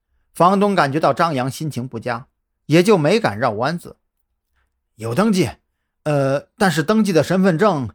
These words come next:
不是你们要找的这个人的。来找我租房子的是附近一个地痞流氓，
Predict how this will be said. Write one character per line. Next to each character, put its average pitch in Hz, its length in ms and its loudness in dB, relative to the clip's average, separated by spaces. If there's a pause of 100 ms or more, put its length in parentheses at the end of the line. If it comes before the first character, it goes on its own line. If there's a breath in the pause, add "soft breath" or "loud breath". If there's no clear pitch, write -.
(120)
不 160 180 -2
是 220 100 2
你 131 180 -4
们 104 120 -14
要 185 160 2
找 107 160 -6
的 110 80 -14
这 139 120 -8
个 120 80 -8
人 98 160 -14
的。 107 200 -14 (560)
来 151 200 0
找 185 160 4
我 139 160 2
租 170 140 0
房 147 240 -2
子 165 100 -4
的 120 300 -2 (100)
是 - 160 -2
附 190 200 0
近 143 200 0
一 139 80 -6
个 151 140 0
地 135 160 -6
痞 101 160 -16
流 110 140 -10
氓， 131 320 -8